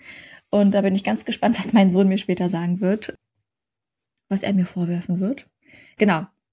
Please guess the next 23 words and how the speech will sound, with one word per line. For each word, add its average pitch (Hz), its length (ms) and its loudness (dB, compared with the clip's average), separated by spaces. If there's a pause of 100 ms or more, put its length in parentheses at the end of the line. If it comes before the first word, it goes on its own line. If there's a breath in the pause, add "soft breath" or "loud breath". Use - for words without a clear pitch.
(500)
Auf 196 140 -2
jeden 214 140 2
Fall 220 160 2
wollte 208 180 4
ich 202 100 -2
eine 190 220 2
kleine 185 260 0
Erfahrung 214 360 0
einfließen 220 440 2
lassen. 214 260 2
Meine 190 200 4
Mutter 214 280 2
war 196 120 0
immer 185 180 2
sehr 196 260 4
schnell 185 300 0
mit 208 160 2
Verboten. 254 520 2 (1200 loud breath)
Und 208 340 4
zwar 180 800 0 (260)
auch 202 140 0
mit 208 220 2
diesen 196 760 4